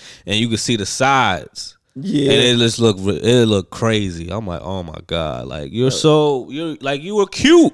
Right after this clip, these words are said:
Speaker 1: Like, why you did all this?"
Speaker 2: Ah.
Speaker 1: But, you know, it is what it is, man. If she like it, I love it, I guess. But, um, and also, oh, yeah, I definitely forgot to shout out my, my, my Nana,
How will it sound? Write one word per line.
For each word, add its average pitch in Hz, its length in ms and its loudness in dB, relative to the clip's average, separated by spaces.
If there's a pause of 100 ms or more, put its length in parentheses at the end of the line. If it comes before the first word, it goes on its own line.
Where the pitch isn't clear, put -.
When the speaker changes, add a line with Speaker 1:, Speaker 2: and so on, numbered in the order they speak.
(100)
Speaker 1:
Like, 147 380 0 (300)
why 202 300 -2
you 320 100 -2
did 285 220 -2
all 285 240 4
this?" - 340 -8 (100)
Speaker 2:
Ah. 262 360 0 (560)
Speaker 1:
But, 113 320 -8
you 170 100 -12
know, 139 280 -6
it 156 40 -2
is 151 160 -2
what 113 140 -4
it 95 100 -6
is, 90 240 -8
man. 92 380 -12 (120)
If - 120 -12
she 156 120 -2
like 131 220 -2
it, 123 80 -2
I 110 80 0
love 85 260 -6
it, 82 140 -10
I - 60 -18
guess. 87 500 -16
But, 87 260 -14 (1600)
um, 95 560 -8 (1800)
and 113 100 -8
also, 135 340 2
oh, 123 300 2
yeah, 107 220 -8
I 110 40 -14
definitely 120 360 -4
forgot 110 240 0
to 104 80 -10
shout 107 240 0
out 98 80 -2
my, 95 280 -6
my, 90 300 -8
my 85 160 -10
Nana, 104 480 -2